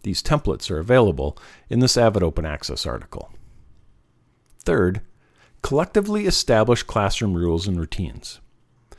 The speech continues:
When students have a voice in establishing classroom rules and routines, they're not only more apt to conform to those expectations,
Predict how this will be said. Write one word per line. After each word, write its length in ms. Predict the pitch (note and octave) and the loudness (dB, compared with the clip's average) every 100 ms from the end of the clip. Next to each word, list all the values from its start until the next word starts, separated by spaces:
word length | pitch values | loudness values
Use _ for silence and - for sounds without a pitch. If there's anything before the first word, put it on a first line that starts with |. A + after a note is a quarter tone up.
| - - | -20 -8
When 120 | B2 A#2+ | -2 0
students 380 | - F3+ G#3 | 2 2 2
have 160 | F#3 C#3+ | 2 2
a 60 | G#2+ | 2
voice 420 | F#2 F2 A2 - | 2 0 0 0
in 80 | G#2+ | -2
establishing 640 | - F#2+ E2+ E2+ - A2 | -2 -4 -2 -4 -2 -4
classroom 440 | - F#2 F2 G#2+ F2+ | -4 -4 -2 -2 0
rules 300 | F2+ G2 G#2+ | 2 2 0
and 100 | F2+ | -2
routines, 560 | - - F#2 G#2+ - - - - | -4 -6 -4 -4 -6 -12 -16 -6
they're 100 | B2 | -2
not 220 | C#3+ F#3 | -2 0
only 220 | F3 D#3+ | 0 2
more 240 | B2 G#2+ G#2+ | 2 2 0
apt 220 | G#2+ - | -4 -4
to 40 | |
conform 540 | - F2+ - F2 F#2 B2+ | -6 -6 -6 -4 -2 -4
to 80 | C#3+ | 0
those 260 | C3+ C3+ | 2 4
expectations, 920 | C#3 - - B2+ D3+ C3+ - D#3 D#3 | 2 2 -2 0 0 0 0 -2 -6